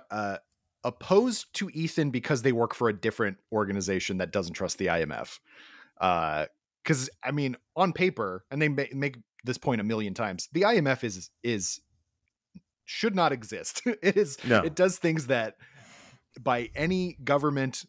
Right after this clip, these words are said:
Speaker 1: bureaucracy would go, "This is wa-, wasting so much money. It's incredibly dangerous. It's inefficient, and we don't have oversight over it." So, like, th-, this should not happen.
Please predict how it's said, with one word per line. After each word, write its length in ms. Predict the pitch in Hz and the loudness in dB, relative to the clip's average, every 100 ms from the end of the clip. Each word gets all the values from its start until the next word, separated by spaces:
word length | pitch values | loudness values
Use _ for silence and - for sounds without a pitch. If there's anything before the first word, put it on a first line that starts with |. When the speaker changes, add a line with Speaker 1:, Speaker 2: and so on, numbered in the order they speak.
| 113 | -10
Speaker 1:
bureaucracy 920 | 110 123 120 117 - 120 110 98 87 - - | -4 0 2 2 0 -6 -6 -8 -10 -14 -6
would 280 | 117 120 | -2 -2
go, 300 | 107 113 104 | 0 2 2
"This 340 | 95 104 170 - | 0 2 4 6
is 400 | 175 151 - - _ _ _ _ | 4 4 -2 -6 _ _ _ _
wa-, 360 | 113 123 123 139 151 - 123 | -20 -8 -2 0 0 -6 -8
wasting 460 | 110 135 175 220 | -2 0 2 0
so 160 | 175 196 | 4 4
much 160 | 196 | 4
money. 400 | 143 123 117 113 - - - _ _ _ | 2 0 0 -4 -8 -20 -20 _ _ _
It's 240 | 113 117 - | -8 -8 -8
incredibly 580 | 120 - 147 185 139 | -10 0 2 4 2
dangerous. 640 | 117 120 120 104 95 92 - | 0 0 0 -2 -4 -6 -6
It's 160 | 113 - | -6 -2
inefficient, 680 | 147 175 - 123 - 95 95 - | 2 2 4 0 2 -4 -4 -4
and 120 | 123 | -2
we 120 | 120 | -2
don't 240 | 120 123 117 | 0 0 0
have 160 | 113 | 0
oversight 420 | 107 92 90 82 78 | -2 -6 -6 -6 -6
over 220 | 80 107 | -10 -12
it." 140 | 104 _ _ - - | -20 _ _ -18 0
So, 180 | 135 | 4
like, 400 | 117 104 101 - - _ _ _ _ _ _ 117 113 | 4 2 -2 -6 -18 _ _ _ _ _ _ -16 -14
th-, 120 | - | -14
this 200 | 117 156 | 0 0
should 260 | - 156 139 | 2 0 2
not 160 | 120 | 0
happen. 400 | 113 107 - 165 | 2 0 -2 -8